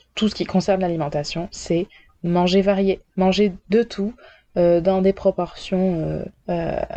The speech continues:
raisonnables, entre guillemets. Euh, voilà, ça veut pas dire, euh, qu'il faut faire super gaffe, et, mais plus vous mangez varié, plus vous aurez la possibilité de bénéficier des différents atouts qu'apporte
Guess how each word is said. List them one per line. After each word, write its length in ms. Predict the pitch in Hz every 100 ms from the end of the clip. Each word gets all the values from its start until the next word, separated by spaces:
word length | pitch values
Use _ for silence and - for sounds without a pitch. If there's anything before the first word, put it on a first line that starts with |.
| - -
raisonnables, 760 | 175 175 165 180 190 190 180
entre 220 | 165 -
guillemets. 600 | 180 190 190 202 233 240 180
Euh, 140 | 165
voilà, 600 | 175 170 147 143 147 139 -
ça 160 | 151 156
veut 100 | 160
pas 140 | 160
dire, 320 | 160 175 190
euh, 100 | 156 156 - - _
qu'il 140 | 180
faut 100 | 175
faire 260 | 160 190 -
super 360 | - - 156
gaffe, 340 | 165 175 180 -
et, 340 | 160 156 151
mais 200 | 160 185 202 -
plus 180 | 220 247
vous 140 | 233
mangez 320 | 214 196 196
varié, 520 | 196 190 185 185 240 - -
plus 280 | - 233 262
vous 240 | 233 214
aurez 160 | 202 202
la 120 | 185
possibilité 680 | 185 - 175 175 175 - 226
de 120 | 202
bénéficier 760 | 170 175 180 180 175 - 196 202
des 240 | 180 170
différents 880 | 165 165 190 196 214 196 190 196 185
atouts 420 | 175 - 214 240 - - _ -
qu'apporte 560 | 185 - 196 196 -